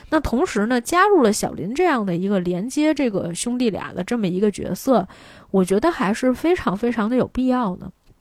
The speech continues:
但是我在前面曾经说过了，我说其实这个戏某种程度上来说没有那种厌女的成分，虽然我觉得这个情色戏拍太多了，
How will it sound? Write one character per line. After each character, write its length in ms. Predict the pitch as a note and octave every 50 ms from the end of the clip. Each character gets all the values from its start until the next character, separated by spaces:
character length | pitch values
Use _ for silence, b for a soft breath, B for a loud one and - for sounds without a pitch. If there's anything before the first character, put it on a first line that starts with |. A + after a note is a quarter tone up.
| _ _ _ _ _ _ _ _ - _ _
但 80 | D#4 D#4+
是 80 | D4+ D4+
我 140 | A#3+ F#3
在 100 | G3 A#3
前 200 | A#3+ - F#3+ E3
面 120 | G3+ A#3 B3+
曾 160 | B3 A3+ G3+
经 140 | G#3+ A3+ A#3
说 160 | - A#3+ A3+
过 160 | A3+ G#3 E3
了， 80 | D#3 B B B B B B B B B
我 80 | - G#3+
说 160 | B3+ F4 G#4
其 160 | - - D#4+
实 240 | D#4+ E4 F4 F4+ E4 -
这 220 | - - A4+ G#4 D#4+
个 180 | A#3+ B3 C4+
戏 260 | C4 - - - D#4+
某 280 | D4 A#3+ G#3 F3 G3 C4
种 160 | C#4 C4 G#3
程 240 | G3 - - F#3+ A3
度 120 | B3+ C#4
上 220 | C#4 - C#4 B3 G#3+
来 180 | F#3 F3+ G3
说 220 | A3 - - B3+ B3
没 160 | A3+ G#3+ B3
有 160 | E4+ - C#4
那 160 | B3 A#3+ A#3
种 180 | G#3 F3+ D#3+ E3+ - F3
厌 220 | A#3+ B3 A3 F#3
女 80 | E3 D#3
的 120 | F3 F#3
成 200 | - - F3 F3
分， 140 | F#3 A3 G#3+
虽 180 | G#3 - - C4
然 140 | C4 A#3 G3+
我 80 | E3
觉 80 | - E3+
得 60 | F#3+
这 120 | - A#3
个 80 | A3+ G3
情 300 | - - - - E3 F3
色 220 | - - C4 A#3+
戏 200 | A3 - - B3
拍 240 | A#3 - - A#3 A#3 A#3+
太 340 | - - C#4+ C4 A3 F3+ F3+
多 380 | - - F#3 F3+ F3+ F#3 F#3
了， 240 | F#3 F#3 - - -